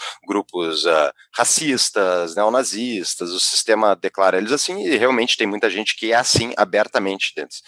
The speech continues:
né? Tem Richard Spencer, tem um monte de gente horrível, realmente, ah, que tá ne-, mais pra esse lado, mas o ponto principal aqui não é ser uma coisa ideológica da direita ou da esquerda, não é isso, é sobre o sistema. E é isso que eu queria comentar. Então, só pra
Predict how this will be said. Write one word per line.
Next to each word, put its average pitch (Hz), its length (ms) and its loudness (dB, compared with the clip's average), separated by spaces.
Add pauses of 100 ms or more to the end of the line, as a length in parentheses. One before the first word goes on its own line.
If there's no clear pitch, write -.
(180)
né? 78 80 -4
Tem 90 240 -6
Richard 92 340 -4
Spencer, 101 720 0
tem 92 140 -8
um 107 40 -4
monte 139 200 0
de 127 80 -4
gente 113 420 -2 (320)
horrível, 147 560 2
realmente, 117 460 0
ah, 101 300 4 (260)
que - 80 -14
tá 110 300 2 (100)
ne-, 107 300 0
mais 107 260 2
pra 113 140 -4
esse - 120 -2
lado, 151 240 2
mas 156 280 0 (360)
o 143 120 -8
ponto 165 320 0
principal 160 340 0
aqui 160 160 -2
não 170 180 2
é 147 400 4
ser - 280 2
uma 127 120 4
coisa 113 300 0
ideológica 110 560 2
da 107 80 0
direita 104 400 0
ou - 20 2
da 113 80 6
esquerda, 110 540 2
não 92 160 2
é 120 80 6
isso, 104 380 0
é 98 80 -2
sobre 110 340 -4
o 120 60 -2
sistema. 104 520 2 (360)
E 107 80 0
é 110 40 6
isso 110 220 0
que - 60 -2
eu 120 80 -2
queria 113 240 0
comentar. 120 480 0
Então, 139 260 -4 (220)
só 220 160 2
pra 226 180 2